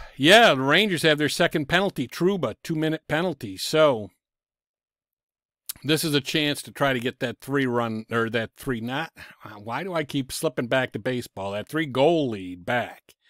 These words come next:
Uh, right now it's two goals. The lead is, we're up three to one. But let's see what happens with the face-off down in the Rangers' end. A pretty key one.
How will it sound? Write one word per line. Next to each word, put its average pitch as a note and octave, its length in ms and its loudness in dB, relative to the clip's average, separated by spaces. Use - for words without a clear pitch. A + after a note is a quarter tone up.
Uh, G2 160 -10
right A#2+ 220 -4
now C3 260 -2
it's C3 200 -6
two D#3 400 0
goals. G2+ 760 -8
The G2 180 -10
lead A#2 380 -4
is, F#2+ 340 -10
we're G#2 200 -6
up A2+ 160 -4
three A#2+ 240 -4
to A#2+ 60 -4
one. G2 560 -6
But G2 100 -16
let's A#2+ 280 -4
see B2 260 -4
what A2+ 240 -8
happens A#2 760 -8
with A2+ 360 -6
the G#2 60 -14
face-off B2+ 760 -4
down C3 380 -2
in B2+ 320 -4
the A#2 80 -4
Rangers' A#2 680 -4
end. G2 420 -8
A F2+ 60 -14
pretty D3+ 200 -8
key F#3 280 -4
one. B2+ 380 0